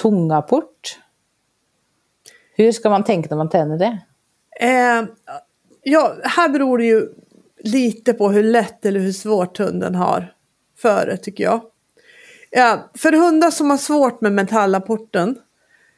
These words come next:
Speaker 2: brukar jag i alla fall träna gripande med träporten.
Speaker 1: Vad,
Speaker 2: Kanske
Speaker 1: hur, vad menar du, gripande? Kasta eller gripa in och
Speaker 2: Jag tror
Speaker 1: stäm-
Speaker 2: du får bara plocka upp den.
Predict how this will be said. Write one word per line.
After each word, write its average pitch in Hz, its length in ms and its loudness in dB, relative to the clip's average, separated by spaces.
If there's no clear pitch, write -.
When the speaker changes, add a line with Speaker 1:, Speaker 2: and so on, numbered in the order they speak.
Speaker 2:
brukar 240 400 0
jag 233 460 2
i 202 60 4
alla 190 160 0
fall 190 360 0
träna 254 460 2
gripande 214 920 0
med 202 220 -4
träporten. 214 840 -4
Speaker 1:
Vad, 190 300 0
Speaker 2:
Kanske 202 200 2
Speaker 1:
hur, 202 460 2
vad 190 180 4
menar 190 180 2
du, 170 80 2
gripande? 160 480 0
Kasta - 480 -2
eller 208 320 2
gripa 185 420 2
in 175 100 2
och 170 60 2
Speaker 2:
Jag 294 60 4
tror 285 100 4
Speaker 1:
stäm- 285 120 2
Speaker 2:
du 262 80 -2
får 262 100 0
bara 226 140 0
plocka 247 260 -4
upp 254 180 -4
den. - 240 -10